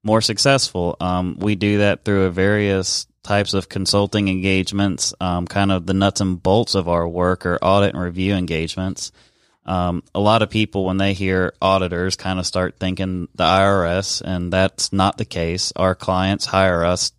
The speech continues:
t-, to help them, although sometimes it can be a,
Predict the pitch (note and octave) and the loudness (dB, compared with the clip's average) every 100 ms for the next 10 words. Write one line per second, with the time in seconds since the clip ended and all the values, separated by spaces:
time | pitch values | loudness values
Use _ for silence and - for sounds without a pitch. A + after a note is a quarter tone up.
0 | - - F#2+ F#2 F#2 - F2+ G#2 - _ | -18 -10 -4 0 -2 -2 -4 -4 -6 _
1 | _ _ - F#2+ F2 F#2 F#2 - G#2 F#2 | _ _ -2 -2 2 2 2 2 0 2
2 | F#2 F2+ G2 G2+ F2+ F#2+ F#2+ G2 - G2 | 2 2 -2 -2 -2 0 0 -2 -2 -2